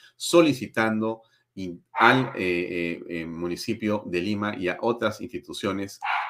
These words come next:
aparentemente, eh, una serie de, eh, eh, permisos, este, trámites con su firma de puño y letra. Y eso ha existido y está así. O sea, no es de que,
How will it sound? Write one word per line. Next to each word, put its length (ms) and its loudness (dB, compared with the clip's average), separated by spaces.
aparentemente, 920 0
eh, 260 -2
una 220 2
serie 300 2
de, 420 2
eh, 400 -6
eh, 120 -6
permisos, 920 0
este, 680 -6
trámites 760 4
con 320 2
su 220 -6
firma 420 -2
de 120 -2
puño 380 -4
y 120 -6
letra. 400 -10
Y 100 0
eso 320 -2
ha 140 4
existido 480 0
y 120 -2
está 360 6
así. 420 -6
O 20 -8
sea, 120 4
no 120 4
es 80 0
de 140 2
que, 300 -2